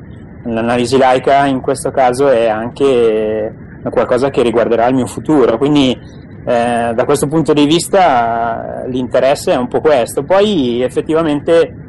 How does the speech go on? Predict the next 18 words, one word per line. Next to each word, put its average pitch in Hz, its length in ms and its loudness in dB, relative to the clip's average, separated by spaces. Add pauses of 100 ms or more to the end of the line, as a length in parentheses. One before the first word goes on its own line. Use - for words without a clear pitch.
(120)
lavorando 131 840 2
insieme, 120 760 -2
insieme 127 320 -2
a 127 40 0
Sciachitano - 880 -2
mi 131 120 0
sono 151 200 0
accorto 165 380 0
che, 147 400 2
eh, 117 1080 -4 (280)
si - 260 -4
pensa 190 380 0
collettivamente 117 1300 -4 (640)
e 131 720 0
a 120 80 -4
sua 170 180 2
volta 180 360 2
questo, 151 600 -2